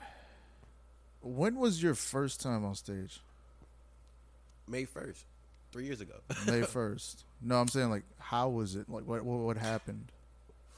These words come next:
Speaker 2: Well, actually, my first time was on stage was, like, two years ago at the Joke Joint.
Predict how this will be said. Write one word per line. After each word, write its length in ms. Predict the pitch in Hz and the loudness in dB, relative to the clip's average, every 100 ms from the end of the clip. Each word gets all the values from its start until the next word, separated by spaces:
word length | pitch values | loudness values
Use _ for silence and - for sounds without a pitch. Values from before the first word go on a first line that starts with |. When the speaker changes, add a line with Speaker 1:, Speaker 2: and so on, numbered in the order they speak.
| - | 2
Speaker 2:
Well, 180 | 180 156 | 4 6
actually, 280 | 185 185 165 | 6 4 2
my 100 | 135 | 0
first 260 | - 156 156 | 2 2 4
time 100 | 139 | 2
was 100 | 120 | 4
on 120 | 113 | 2
stage 380 | 92 104 120 101 | 2 2 2 2
was, 140 | 92 | -4
like, 200 | 87 80 - - | -6 -6 -6 4
two 160 | 147 | 6
years 180 | 127 107 | 6 4
ago 160 | 104 95 | 2 0
at 80 | |
the 80 | 87 | -2
Joke 320 | 87 120 113 | -2 0 0
Joint. 340 | 98 82 80 | -4 -6 -8